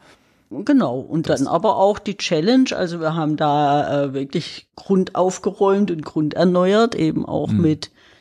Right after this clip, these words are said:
Speaker 1: der ganzen Spam-Geschichte, ja, und dass die, die Hauptquelle der Fehler sitzt vor dem Rechner, ja,
Speaker 2: Mhm.
Speaker 1: dass man nämlich auf irgendwas draufklickt oder irgendeinen U-S-B-Stick da reinschiebt und dann hat man den Virus im Haus.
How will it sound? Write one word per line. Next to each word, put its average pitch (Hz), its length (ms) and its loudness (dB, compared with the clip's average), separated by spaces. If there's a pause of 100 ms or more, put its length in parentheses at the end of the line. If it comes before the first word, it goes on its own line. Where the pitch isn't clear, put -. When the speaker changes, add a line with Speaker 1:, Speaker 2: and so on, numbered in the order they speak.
(120)
Speaker 1:
der 151 100 -4
ganzen 147 320 0
Spam-Geschichte, 156 960 0
ja, 185 260 2
und 170 320 -2 (200)
dass - 260 -4
die, 156 340 2 (380)
die 170 100 0
Hauptquelle 165 640 0
der 165 140 2
Fehler 175 420 2
sitzt - 520 -6
vor 165 160 2
dem 165 140 4
Rechner, 247 640 2
ja, 175 260 2
Speaker 2:
Mhm. 214 60 0
Speaker 1:
dass - 200 -2
man 190 100 0
nämlich 170 280 0
auf 160 120 -6
irgendwas 160 420 -2
draufklickt - 640 -2
oder 170 200 0
irgendeinen 170 440 2
U-S-B-Stick 160 800 0
da 175 160 2
reinschiebt 180 800 -2
und 170 140 -2
dann 160 200 0
hat 156 140 0
man 156 100 -4
den 151 160 -4
Virus 185 380 -4
im 120 220 -8
Haus. 151 380 -2